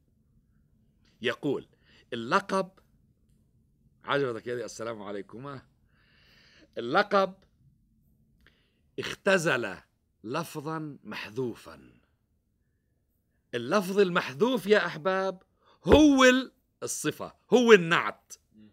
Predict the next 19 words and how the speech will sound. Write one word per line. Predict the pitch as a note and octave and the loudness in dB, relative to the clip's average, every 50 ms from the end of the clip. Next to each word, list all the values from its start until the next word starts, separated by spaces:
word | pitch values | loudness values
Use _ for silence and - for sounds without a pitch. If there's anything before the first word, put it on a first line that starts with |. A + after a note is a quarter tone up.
| _ - | _ -12
حقيقة. | - D3 - - E3 C3+ - - G#2 F#2 - - D2+ C2 A#1+ _ _ _ _ _ _ _ _ _ _ _ _ _ _ _ _ _ - - - - - - | -10 -10 -6 -4 -4 -4 -4 -6 -12 -16 -16 -16 -18 -20 -20 _ _ _ _ _ _ _ _ _ _ _ _ _ _ _ _ _ -20 -20 -20 -20 -12 -4
وهذا | - C#3 D3+ E3+ F#3 A3+ C4+ D4+ D4+ C#4+ D4 C4+ | 0 0 2 6 8 8 8 8 8 6 6 6
اللفظ | B3+ A#3+ B3 C4 A#3 G3+ A#3+ B3+ | 6 8 6 6 6 6 4 2
المذكور | B3+ A#3+ A#3 A#3 A#3 A3 G3+ - - B3 B3 A#3 G#3+ G3+ | 2 4 4 4 4 2 2 -2 0 4 6 8 8 8
هنا | F3+ A3 A3+ A3+ A3+ A#3 B3 C4 C#4 C4+ - _ _ _ _ _ _ _ _ _ _ _ _ _ _ _ _ _ _ _ _ _ _ _ _ _ _ _ _ _ - | 8 6 6 6 6 2 2 2 0 -2 -6 _ _ _ _ _ _ _ _ _ _ _ _ _ _ _ _ _ _ _ _ _ _ _ _ _ _ _ _ _ -8
مضاف | C#3+ D#3+ F3+ G3 E3 G3 A#3 C4+ C#4+ D4 D4 C4+ - - | -4 0 2 2 4 4 4 4 6 6 6 4 4 6
إلى | C4 C4 B3+ B3+ A#3 A#3+ A#3+ A#3 A3+ | 6 6 6 6 4 0 2 4 6
ذلك | A3 G#3 G#3 F#3+ G#3+ G#3 G3+ G3+ F#3+ F#3 - F#3+ | 8 8 6 6 6 4 4 4 2 0 0 0
المحذوف. | F3 E3+ E3 E3 - - C#3 C#3+ C#3+ A2 F#2 - - _ _ - - - - | 0 0 -2 -4 -6 -6 -6 -4 -4 -4 -6 -10 -16 _ _ -20 -20 -16 -2
دائمًا | C#3 F#3 B3 B3+ C4 B3+ A#3+ G#3 F3+ F3 E3+ | 4 8 8 8 8 8 6 4 4 2 0
بس | E3 E3 A#3 G#3 - - | 0 -2 -2 -2 -2 -4
تحكي | - A#3+ G3+ - - - D3 C#3+ | -2 -2 -2 -2 -2 -6 -6 -4
بالعلم | C3 D3+ D#3+ D#3+ C#3 D#3+ F3+ D#3+ C#3 A#2 G2+ F#2 F2+ _ - - | -2 0 2 4 6 6 6 4 4 -2 -4 -8 -20 _ -12 -8
ورا | C3 C3+ C#3 D3+ E3 F#3 G3 G3 | -4 0 2 2 4 4 4 4
لقب | F#3 F#3 G3 F#3+ - C#3+ A#2+ G2+ - _ - _ - | 4 2 2 0 0 -4 -4 -6 -8 _ -20 _ -10
مجرد، | C3+ D3+ F3 F#3 E3+ F3+ G#3+ A3 G#3+ G#3 A3 A#3+ B3+ A#3+ G#3+ - _ _ _ | -4 0 0 2 4 6 6 6 6 4 6 6 4 4 2 -6 _ _ _
فقدر | - E3+ D3+ - - F#3+ E3 D3 D3 E3 D3 | -6 -6 -4 0 0 0 0 0 -2 -4 -4
كلمة | - - F3+ F3 F3+ F3+ F3+ F#3 F3+ - _ _ _ - | -2 -2 -2 0 0 -2 -2 -4 -8 -10 _ _ _ -12
مسمى، | A2+ A2+ - - C3+ B2 G#2 F#2+ F2 D#2+ C#2 | -10 -10 -8 -6 -6 -6 -8 -8 -12 -16 -18